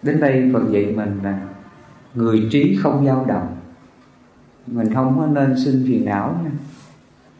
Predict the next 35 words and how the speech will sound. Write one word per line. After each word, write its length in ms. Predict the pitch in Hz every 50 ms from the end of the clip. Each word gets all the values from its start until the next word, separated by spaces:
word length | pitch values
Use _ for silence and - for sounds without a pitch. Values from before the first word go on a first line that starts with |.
| _ _ _ _ _ _ _ _ - _ _ - -
Người 200 | 123 113 120 110
trí 220 | 120 160 196 196 190
là 100 | - 123
người 300 | 127 123 117 113 110 107
hiểu 220 | 107 107 110 143 - -
được 180 | 107 107 - -
sự 260 | - 117 110 110 110
thật 80 | 107 101 95 - - -
khổ, 340 | 110 104 98 101 110 147 170
nguyên 240 | 180 175 165 165 165
nhân 140 | 160 160 147 139 -
của 120 | 160 160
khổ 460 | 165 - - 104 95 98 123 143 - - - - - - - - - - - - - - - - - -
là 80 | 110 107
do 420 | 110 110 127 151 143 135 131 135 135
các 220 | 160 170 165 - -
nghiệp 220 | 104 101 104 107 - - - - - - - - - -
tự 220 | 110 107 110 110
mình 140 | 117 117 98 95 -
tạo 260 | 101 98 98 110 120 135
ra. 120 | 143 139 139 - - - - - - - - - - - - - - - - - - - - - - - - -
À, 80 | 107 104 120
hôm 240 | 135 151 143 143 147
nay 180 | 139 135 131
nó 120 | 147 156 160
đến 340 | 147 156 160 175 190 185 156
mình 300 | 120 120 104 101 101 98 -
phải 100 | 123 135
đối 240 | 139 151 160 170 170
xử 300 | - - 101 101 104 - 131
nó 80 | 147
một 280 | 156 165 165 143 107 - -
cách 120 | 160 156 - 131
đạo 280 | 127 123 - 90 101 127
đức 100 | 165 165